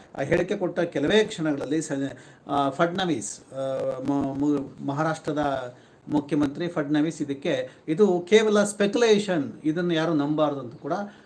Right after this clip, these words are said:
ಒಂದು ಸ್ಪಷ್ಟನೆಯನ್ನ ಕೊಟ್ಟೆ. ಆದ್ರೆ ಆರ್ ಎಸ್ ಎಸ್ ಸ್ಪಷ್ಟನೆಯನ್ನ ಕೊಟ್ಟಿಲ್ಲ. ಇಲ್ಲಿ ನಾವು ಗಮನಿಸಬೇಕಾದದ್ದು ಏನಂತಂದ್ರೆ, ಫಡ್ನವೀಸ್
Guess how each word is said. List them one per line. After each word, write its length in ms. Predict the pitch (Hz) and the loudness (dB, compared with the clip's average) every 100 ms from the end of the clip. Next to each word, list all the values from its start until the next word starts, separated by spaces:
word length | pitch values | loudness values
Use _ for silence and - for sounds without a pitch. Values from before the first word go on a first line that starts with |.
| - | -6
ಒಂದು 320 | 151 151 135 | 0 0 0
ಸ್ಪಷ್ಟನೆಯನ್ನ 640 | - - - 151 - 120 143 | -8 -10 -4 -4 -4 -6 -6
ಕೊಟ್ಟೆ. 260 | 143 104 | -8 -14
ಆದ್ರೆ 280 | - 170 208 | -4 0 2
ಆರ್ 340 | 202 151 196 311 | 2 4 4 4
ಎಸ್ 160 | - | -2
ಎಸ್ 240 | 220 185 - | -6 -8 -14
ಸ್ಪಷ್ಟನೆಯನ್ನ 500 | - 147 - 127 113 | -8 -8 -6 -10 -8
ಕೊಟ್ಟಿಲ್ಲ. 380 | 151 127 - 104 - - _ - - - - - - | -10 -12 -16 -20 -20 -20 _ -20 -20 -20 -20 -12 0
ಇಲ್ಲಿ 140 | 233 | 4
ನಾವು 160 | 247 202 | 4 4
ಗಮನಿಸಬೇಕಾದದ್ದು 760 | 190 220 208 220 196 156 139 | 2 2 2 0 2 0 0
ಏನಂತಂದ್ರೆ, 720 | 135 135 117 117 120 165 202 - - - _ _ - _ _ _ | -2 -4 -8 -12 -6 -4 -4 -10 -20 -20 _ _ -20 _ _ _
ಫಡ್ನವೀಸ್ 640 | - 180 208 226 240 233 - | 0 0 2 0 -2 -4 -10